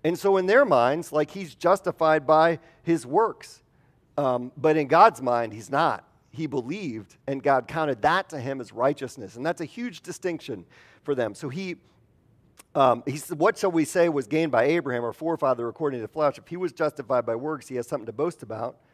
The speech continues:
Where is our boasting? But not before God, for Scripture says Abraham believed, and it was counted him as righteousness." So this is, um, he keys in on, like, an early episode in Abraham's story. So he gets to the promised land.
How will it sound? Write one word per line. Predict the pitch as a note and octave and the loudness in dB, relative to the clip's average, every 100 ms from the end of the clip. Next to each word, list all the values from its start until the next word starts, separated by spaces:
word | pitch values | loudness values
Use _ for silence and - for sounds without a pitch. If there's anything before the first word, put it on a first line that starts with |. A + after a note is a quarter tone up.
| _ _ _ | _ _ _
Where | B2 D3+ | -4 -2
is | C#3 | 0
our | B2 | 0
boasting? | C#3+ E3 - G#2 G#2+ - | 0 -4 -6 -14 -16 -10
But | C3 | -2
not | D#3 C#3 | 0 0
before | C#3 C3+ A#2 | -4 -8 -2
God, | C3+ B2+ A#2+ | 0 0 -4
for | A#2 | -10
Scripture | - D3+ C#3 | -8 -10 -10
says | - B2 A2+ | -10 -8 -6
Abraham | B2 B2 A2+ | -6 -6 -8
believed, | G#2+ A2+ C#3 C3+ | -8 -6 -6 -6
and | A#2 | -6
it | G#2 | -8
was | G#2+ | -8
counted | - B2+ A#2 | -8 -8 -6
him | A2 | -10
as | G#2 | -8
righteousness." | A2+ A#2 - - - - _ _ _ _ _ _ _ _ | -4 -4 -4 -16 -20 -20 _ _ _ _ _ _ _ _
So | - G3 G#3 - - - _ | 6 8 8 4 -8 -20 _
this | D3+ D3+ C4 | -8 -6 -4
is, | A#3 F#3 D#3 | -2 0 4
um, | B2 G#2+ A2 F#2+ - _ _ _ _ _ _ _ _ _ | 4 2 -4 -16 -20 _ _ _ _ _ _ _ _ _
he | - F#3+ | -12 -12
keys | - - A#3+ F3+ | -12 -8 -6 0
in | G3+ F#3 D#3+ | 2 2 2
on, | C3+ C#3 | -2 0
like, | C3+ B2 | -2 -2
an | A#2+ | -6
early | E3 G3+ G3 F3 | -2 0 -2 0
episode | C#3+ D3 C3+ D3 B2 | -2 -2 -6 -6 -6
in | B2 | -4
Abraham's | B2+ A#2+ A#2+ A2 | -4 -4 -4 -6
story. | - A#2 G#2+ G2 | -10 -14 -12 -14
So | - A2+ | -14 -14
he | A#2 | -6
gets | D#3+ G3+ - | -4 -4 -6
to | F#3+ | -10
the | F3+ | -6
promised | F3 D3+ C#3+ - | -2 -2 -2 -8
land. | C#3+ C3 B2+ B2 | -8 -6 -6 -10